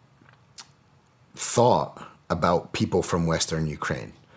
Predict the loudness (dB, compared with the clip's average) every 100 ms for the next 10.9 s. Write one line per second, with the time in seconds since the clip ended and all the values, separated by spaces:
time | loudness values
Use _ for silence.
0 | -12 -2 0 2 0 -2 -4 -2 -2 2
1 | 4 4 4 2 0 0 2 2 2 2
2 | 4 2 2 2 0 -2 0 0 0 -6
3 | -6 0 0 0 -8 -2 0 2 2 4
4 | 4 4 2 2 2 2 4 2 2 2
5 | 2 0 2 2 2 2 2 2 0 2
6 | 0 2 2 2 2 2 2 0 0 -2
7 | -2 -2 -2 0 0 2 2 2 2 0
8 | -6 -16 -12 0 2 2 2 0 2 2
9 | 0 2 2 2 2 2 2 2 0 0
10 | 0 0 0 -4 -16 -4 0 2 0